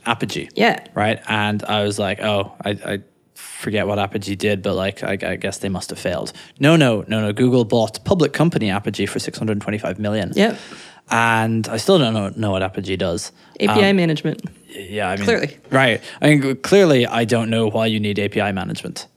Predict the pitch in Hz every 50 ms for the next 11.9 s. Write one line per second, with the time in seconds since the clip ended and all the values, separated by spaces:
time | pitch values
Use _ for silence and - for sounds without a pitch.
0 | _ _ _ - - - 330 339 - 403 320 240 214 240 294 320 294 277 - -
1 | 226 220 220 208 208 208 - 262 240 - - - 226 226 - 240 220 214 220 214
2 | 214 220 190 180 160 - 165 165 196 202 - - 185 170 170 - - 175 175 180
3 | - 156 - 143 143 - - 170 202 220 208 208 160 151 143 139 - 151 160 196
4 | 214 208 - - 135 127 107 107 104 104 104 101 101 98 98 95 - _ _ _
5 | _ _ _ _ _ _ - - - - - 180 180 - - 185 190 190 190 -
6 | 233 269 226 160 117 - - - - - - - - 175 170 - - - - 156
7 | 156 165 165 165 156 151 - - 165 180 165 170 185 196 190 180 160 - - -
8 | 147 - 135 151 160 123 - - 110 104 101 98 98 101 104 107 104 104 110 107
9 | 104 104 - 110 110 101 98 101 - 98 110 - 101 110 110 107 107 - 110 107
10 | - - - 117 113 110 104 - - 113 104 - 98 104 107 104 95 95 95 110
11 | 101 101 98 - 101 98 - 110 107 101 - - 110 98 - - - -